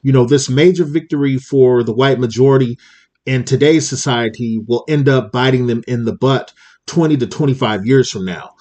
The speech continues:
So, you know, there's been numerous studies and statistics that have come out, and it's said, you know, repeatedly that within the next twenty to twenty-five years, the, uh, white majority in the country,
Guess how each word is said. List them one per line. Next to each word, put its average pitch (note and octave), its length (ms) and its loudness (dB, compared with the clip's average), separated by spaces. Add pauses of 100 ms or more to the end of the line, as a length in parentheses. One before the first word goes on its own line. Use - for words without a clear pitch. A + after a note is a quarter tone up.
(240)
So, D3 520 2
you E3 120 0
know, D3+ 120 2
there's D#3+ 220 2
been E3+ 240 0
numerous D#3+ 380 -2
studies C3+ 500 0
and B2 180 -2
statistics C3+ 600 -4
that B2 140 0
have A2+ 140 -6
come C#3 180 -2
out, A#2 240 -4 (400)
and C#3+ 120 0
it's C#3 140 0
said, D3 340 0
you C#3+ 80 -2
know, C3+ 120 2
repeatedly D3+ 580 0
that B2 260 -2
within E3+ 380 -2
the D3 80 2
next C#3+ 300 -2
twenty D3+ 320 0
to B2 80 2
twenty-five G#2+ 640 -4
years, C#3+ 420 0 (460)
the, B2 260 0
uh, A2 140 -2
white B2+ 280 2
majority C3+ 520 2
in A#2+ 160 -4
the A2 80 -6
country, F3+ 600 2